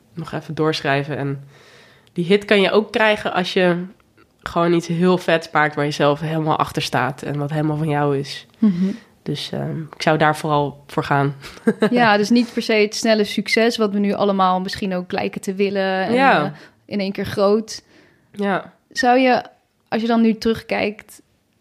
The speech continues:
Speaker 2: zou je nog met The Voice mee hebben gedaan? Als je het had geweten hoe het daarna was gelopen?
Speaker 1: Ehm, op, op dezelfde leeftijd, zeg maar, bedoel je?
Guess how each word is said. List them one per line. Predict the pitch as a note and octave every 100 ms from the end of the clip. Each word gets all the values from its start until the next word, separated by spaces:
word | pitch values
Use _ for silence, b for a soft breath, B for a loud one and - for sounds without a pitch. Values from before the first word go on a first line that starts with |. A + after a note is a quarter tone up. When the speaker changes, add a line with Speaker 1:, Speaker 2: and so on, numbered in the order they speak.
| _ _ _ -
Speaker 2:
zou | A3+ A3+
je |
nog | A#3+ A3+
met | G#3
The | -
Voice | F#3+ G#3+ B3
mee | C4
hebben | C4 B3+
gedaan? | - B3 D#4 G4 -
Als | A3+ A3
je | A#3+
het | A3+
had | A3+ A3+
geweten | - A3+ C4 C4+ B3+
hoe |
het | A#3+
daarna | A3+ A3+ A#3 A3+
was | A3+
gelopen? | - A#3 B3 C4+ F4 _ b b b b b b
Speaker 1:
Ehm, | B3 B3 A#3+ A#3+ A#3+ A#3+ A#3+ A#3+ A#3 b b b _ _ _ -
op, | G3+ -
op | F3+
dezelfde | F#3+ F#3 F3+ F#3
leeftijd, | F#3 E3 D#3 C3+
zeg | D3 C#3
maar, | B2 C3
bedoel | C#3+ C#3
je? | B2+ C3